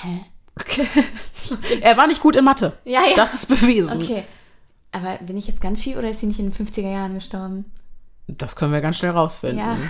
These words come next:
Speaker 1: <laughs> Mach mal lieber, bevor ich, bevor es hier blamabel wird.
Speaker 2: Genau, die ist in den sechzigern, Anfang der sechziger gestorben.
Speaker 1: Das kommt ja vorne und hinten nicht hin.
Speaker 2: Mm-mm.
Speaker 1: Das ist ja Quatsch. Ja gut, okay.
Speaker 2: Ist ein Gerücht.
Speaker 1: Ist ein, ja,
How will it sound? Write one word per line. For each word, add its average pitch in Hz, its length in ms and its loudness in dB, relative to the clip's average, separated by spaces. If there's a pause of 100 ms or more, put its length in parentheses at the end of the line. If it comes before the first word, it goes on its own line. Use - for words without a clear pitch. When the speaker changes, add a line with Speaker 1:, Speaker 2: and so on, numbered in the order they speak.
(180)
Speaker 1:
<laughs> - 300 -14
Mach 226 200 -14
mal - 140 -6
lieber, 233 260 -2
bevor 262 380 -8
ich, 277 120 -8 (1000)
bevor - 180 0
es 247 80 -4
hier 226 100 -6
blamabel 214 580 -2
wird. 190 400 -4 (800)
Speaker 2:
Genau, 175 220 2
die 165 60 0
ist 175 100 -4
in 180 120 -2
den 180 340 -4 (180)
sechzigern, 185 640 -4
Anfang 185 360 -4
der 170 120 -2
sechziger 160 460 -2
gestorben. 147 580 -2
Speaker 1:
Das 202 180 -12
kommt 208 180 -8
ja 214 80 -6
vorne 202 240 -6
und 196 120 -4
hinten 208 220 -6
nicht 180 160 -6
hin. 160 200 -8
Speaker 2:
Mm-mm. 170 400 0
Speaker 1:
Das 147 100 -12
ist - 40 -12
ja 180 60 -12
Quatsch. - 360 -16 (540)
Ja 240 140 6
gut, 185 180 -2
okay. 170 300 0 (180)
Speaker 2:
Ist - 180 2
ein 175 80 2
Gerücht. 147 400 0 (300)
Speaker 1:
Ist - 160 2
ein, 247 180 -2
ja, 202 120 0